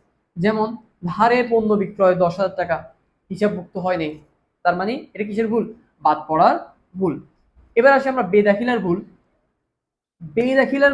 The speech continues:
ভুল আর নীতিগত ভুলে মোটামুটি মিল আছে। কিরকম মিল? যেমন নীতিগত ভুল মানে কি? মূলধন কি মুনাফা লিখবে, মুনাফাকে মূলধন লিখবে। আর বেদাখিলার ভুল মানে হচ্ছে মুনাফাকেও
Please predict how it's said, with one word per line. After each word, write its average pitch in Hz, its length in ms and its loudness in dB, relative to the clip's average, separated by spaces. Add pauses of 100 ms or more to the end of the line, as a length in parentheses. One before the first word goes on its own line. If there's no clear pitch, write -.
ভুল 240 280 4
আর 180 220 0
নীতিগত 226 440 4 (140)
ভুলে 226 220 10 (260)
মোটামুটি 202 520 4 (460)
মিল 165 200 4
আছে। 123 200 -6 (640)
কিরকম 240 320 0
মিল? 262 160 2 (640)
যেমন 214 240 -2 (380)
নীতিগত 240 440 -4
ভুল 240 220 -2
মানে 254 240 -2
কি? 196 80 0 (540)
মূলধন 208 380 8
কি 247 80 0
মুনাফা 220 340 0
লিখবে, 240 240 -2
মুনাফাকে 208 480 -2 (440)
মূলধন 165 320 2
লিখবে। 135 260 -10 (360)
আর 135 180 -2
বেদাখিলার 226 460 0
ভুল 254 120 2
মানে 240 180 0
হচ্ছে 202 260 -2 (440)
মুনাফাকেও 226 720 6